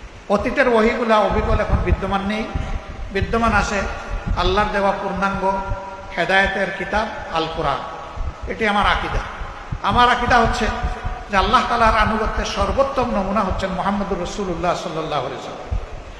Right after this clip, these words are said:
আমার আকীদা হচ্ছে মহান আল্লাহ তাআলা এবং তার হাবিবের আনুগত্যের সর্বোত্তম নমুনা হচ্ছেন সাহাবায়ে কেরাম রিদওয়ানুল্লাহি তাআলা আলাইহিম আজমাইন।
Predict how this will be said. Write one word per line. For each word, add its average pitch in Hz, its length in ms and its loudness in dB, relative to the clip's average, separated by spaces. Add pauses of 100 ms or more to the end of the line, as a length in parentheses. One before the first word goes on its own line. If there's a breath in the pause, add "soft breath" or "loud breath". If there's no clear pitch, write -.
(260 loud breath)
আমার 247 240 6
আকীদা 262 300 4
হচ্ছে 240 260 2 (680)
মহান 247 220 6
আল্লাহ 269 300 2 (100)
তাআলা 202 260 4 (520)
এবং 220 260 0
তার 233 160 6 (120)
হাবিবের 247 440 4 (600)
আনুগত্যের 226 520 2
সর্বোত্তম 226 760 0
নমুনা 208 320 2
হচ্ছেন 190 340 0
সাহাবায়ে 185 460 0
কেরাম 190 240 0
রিদওয়ানুল্লাহি 175 760 0
তাআলা 160 260 2
আলাইহিম 147 440 0
আজমাইন। 123 440 -4